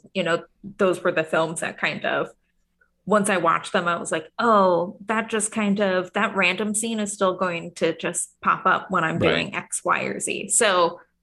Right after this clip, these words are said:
Speaker 1: um, but yeah, Passing certainly has been one that has been extremely well contained, because
Speaker 2: Right.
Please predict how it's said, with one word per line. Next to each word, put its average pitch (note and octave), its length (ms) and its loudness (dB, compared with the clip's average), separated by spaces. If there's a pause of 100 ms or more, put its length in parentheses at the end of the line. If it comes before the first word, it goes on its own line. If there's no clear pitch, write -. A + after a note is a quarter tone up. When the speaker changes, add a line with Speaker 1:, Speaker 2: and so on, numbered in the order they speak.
(140)
Speaker 1:
um, E3 360 2
but G3 180 2
yeah, D#3+ 180 -4
Passing G3 480 -2
certainly F3+ 440 -4
has F3 140 -4
been E3+ 220 -2
one E3 180 2
that D#3+ 140 -2
has G3 160 -6
been E3+ 260 -2
extremely F3+ 460 -2
well F3 260 2
contained, A3 640 -6 (120)
because F3+ 500 0
Speaker 2:
Right. E2+ 180 -4